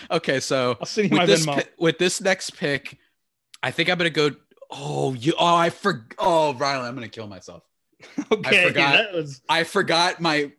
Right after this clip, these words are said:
Speaker 1: number. How did this happen, bro? I just remembered 'cause I'm now scrolling to, like, I forgot my number two favorite thing on Thanksgiving, and I can't get it anymore.
Speaker 2: What
Speaker 1: Oh
Speaker 2: is
Speaker 1: my
Speaker 2: it?
Speaker 1: gosh.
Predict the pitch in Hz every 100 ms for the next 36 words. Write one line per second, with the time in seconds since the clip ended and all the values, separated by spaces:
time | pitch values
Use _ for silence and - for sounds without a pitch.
0 | _ 170 160 165 165 175 190 - - 190
1 | 240 254 190 196 - 165 170 - 131 117
2 | 120 113 123 _ _ - 170 175 226 -
3 | 277 208 196 165 151 135 147 135 143 151
4 | 139 - - 135 123 127 120 113 - _
5 | _ _ - 147 170 185 175 175 151 135
6 | 135 147 147 143 139 - - - 180 131
7 | - 123 117 110 127 113 107 101 104 -
8 | 110 90 85 _ - 117 110 - 110 117
9 | 107 98 90 78 85 - _ _ _ _
10 | _ 135 151 175 151 120 110 127 110 98
11 | -